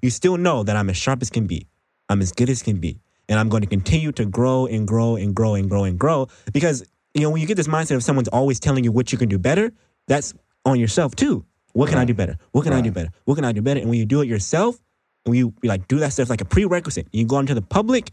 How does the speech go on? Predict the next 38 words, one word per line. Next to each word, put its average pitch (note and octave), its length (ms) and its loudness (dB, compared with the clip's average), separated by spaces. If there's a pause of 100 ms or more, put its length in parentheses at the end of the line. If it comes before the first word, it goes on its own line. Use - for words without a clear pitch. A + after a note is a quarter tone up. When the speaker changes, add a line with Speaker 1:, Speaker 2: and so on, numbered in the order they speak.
(200)
Speaker 1:
you, A#2+ 80 2
you, A2 180 0
you A2+ 200 0
can, F#2+ 260 -2
you G#2 80 0
can F#2+ 120 0
brush B2 280 0
off A2 220 0
all G#2+ 180 0
of G2+ 60 0
that, G2+ 240 -2
um, F2+ 320 -2 (340)
all G2+ 80 0
of F#2+ 80 0
that. F#2 220 -2 (320)
"Oh G#3+ 40 2
my G3+ 120 2
God, F#3 240 2
are E3 80 0
people, E3 260 0
do D3+ 80 -2
people A3+ 260 2 (160)
really E3 220 0
mean D#3+ 180 0
what E3+ 120 0
they're B2+ 100 0
saying?" F#3+ 380 -2 (200)
And C#3+ 80 0
so D#3 160 2
the C3 100 0
challenge - 360 0
becomes G3 460 0
for B2 100 0
Black B2+ 300 0
adults, F3+ 480 0 (280)
start D#3+ 460 0 (100)
to C#3 120 -2
challenge C#3+ 600 0